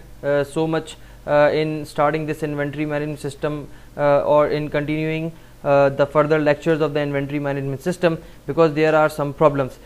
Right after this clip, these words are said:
So let me discuss that problems, and let me first share the error that is coming, uh, to most of the users very frequently. So let's start.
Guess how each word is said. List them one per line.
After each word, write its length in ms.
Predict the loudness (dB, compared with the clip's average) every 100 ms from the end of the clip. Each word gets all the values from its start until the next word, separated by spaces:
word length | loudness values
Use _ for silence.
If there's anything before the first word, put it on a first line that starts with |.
| -20 -4
So 220 | 0 2
let 260 | 2 0
me 80 | 2
discuss 320 | -2 0 0
that 200 | 2 0
problems, 420 | 4 2 4 0 0
and 120 | 0
let 160 | 0
me 100 | -2
first 260 | -2 -2 -2
share 200 | 0 0
the 180 | 2 2
error 220 | 4 2
that 200 | 2 0
is 220 | 0 -4
coming, 400 | -4 -2 -2 -4 -10 -20 -6
uh, 200 | 2 2
to 120 | 2
most 280 | -2 -2 -2
of 100 | -2
the 80 | -2
users 320 | -4 -2 -4
very 220 | -2 -4
frequently. 540 | -2 -6 -4 -6 -6 -6
So 120 | -2
let's 280 | 0 0 -4
start. 320 | -4 -2 -2